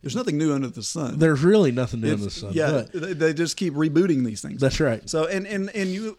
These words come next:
Speaker 1: well, you know, I mentioned before that, uh, that one of the things that, that Martin Luther said was that, uh,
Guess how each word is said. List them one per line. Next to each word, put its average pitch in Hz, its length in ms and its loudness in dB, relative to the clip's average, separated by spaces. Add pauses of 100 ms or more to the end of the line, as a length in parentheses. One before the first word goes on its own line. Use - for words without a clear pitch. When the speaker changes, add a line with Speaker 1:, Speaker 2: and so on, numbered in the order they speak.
Speaker 1:
well, 180 140 0
you 185 140 -4
know, 190 140 -2
I 180 60 0
mentioned 170 340 -4
before 143 500 0
that, 123 320 -4
uh, 120 300 -2
that 156 160 -6
one 202 200 -4
of 151 80 -4
the 156 60 -6
things 147 200 -4
that, 123 180 -4 (300)
that 123 280 -8
Martin 139 320 -6
Luther 135 300 -6
said - 400 -14 (540)
was 131 320 -4
that, 120 400 -6 (420)
uh, 120 380 -8